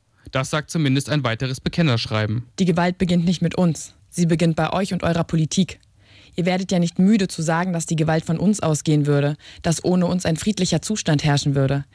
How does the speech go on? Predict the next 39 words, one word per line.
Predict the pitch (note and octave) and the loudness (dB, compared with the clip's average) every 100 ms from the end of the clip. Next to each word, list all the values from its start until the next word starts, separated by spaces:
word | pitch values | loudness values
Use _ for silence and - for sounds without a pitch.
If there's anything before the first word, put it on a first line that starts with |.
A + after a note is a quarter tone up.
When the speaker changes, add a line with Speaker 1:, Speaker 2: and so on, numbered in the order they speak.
| - - | -20 -12
Speaker 2:
Ihr | - E3 | -4 -2
sagt, | E3+ E3 - - | 0 -2 -6 -6
dass | D#3+ E3 | -4 -4
ihr | - | -2
alles | F3+ F#3+ | -2 -2
tut, | - F#3+ | -2 0
um | E3 | 2
Gewalt | D#3+ D#3+ D#3+ | 2 2 0
zu | - | -2
verhindern. | D#3 D#3+ G3+ D#3 C#3+ - _ _ - | 0 4 4 4 0 -6 _ _ -4
Doch | D#3+ | -4
das | - C#3+ | 0 -2
stimmt | - E3+ D#3 | 0 0 0
nicht. | D#3 - - _ _ - - | -6 -8 -16 _ _ -20 -4
Es | E3+ | -2
stimmt | - D#3 | 0 0
deshalb | F#3+ G3+ D#3+ - | 0 -2 -4 0
nicht, | C#3+ D#3 - | 0 -2 -4
weil | - D#3 | -2 0
die | |
Gewalt | D#3 D#3 D3+ | 0 0 0
schon | D#3 C#3+ | 0 0
da | D#3 D#3 | 0 0
ist, | D3 | -4
bevor | - - F3 D#3+ | -10 -4 0 0
wir | C3+ | 0
kommen." | - C3 B2+ | -2 -4 -4
Speaker 1:
Viele | - G3 G3+ | -2 0 0
kritisieren, | - F3+ E3 C#3 F3+ D3 A#2 | 0 0 2 2 2 2 0
dass | A#2 | 0
linke | C3+ D3 D#3 | 0 0 0
Gewalt | B2+ A2+ A#2+ C#3+ | -2 0 -2 -2
dieser | C3 B2+ D#2 | -4 -2 -2
Art | C#3 - | -2 -2
oft | C#3 - | -6 -4
ignoriert | C#3+ E3 D3+ D#3 D3+ | 0 2 4 2 2
oder | D#3+ D#3+ | 0 2
heruntergespielt | E3+ D#3+ D#3+ C3 G#2+ - A#2+ A2 A2+ | 2 2 0 0 -2 -4 -2 -2 0
wird. | G#2+ - | -2 -2